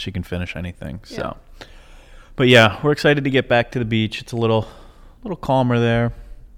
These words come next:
Speaker 1: Little,
Speaker 2: Yeah.
Speaker 1: little, um,
Speaker 2: It'll be a good weekend. I like being there for,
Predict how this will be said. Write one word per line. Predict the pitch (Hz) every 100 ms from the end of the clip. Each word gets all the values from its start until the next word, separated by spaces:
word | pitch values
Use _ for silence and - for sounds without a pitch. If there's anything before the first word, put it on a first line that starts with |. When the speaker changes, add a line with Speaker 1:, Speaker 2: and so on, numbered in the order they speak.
| 135
Speaker 1:
Little, | 127
Speaker 2:
Yeah. | 123 117 - - - - - - -
Speaker 1:
little, | 127 123 113
um, | 107 107 107 107 107 -
Speaker 2:
It'll | 247
be | 247 214
a | 196
good | 220 -
weekend. | - - - -
I | 202
like | 208 202 -
being | 180 170
there | 147 131
for, | - 147 135 -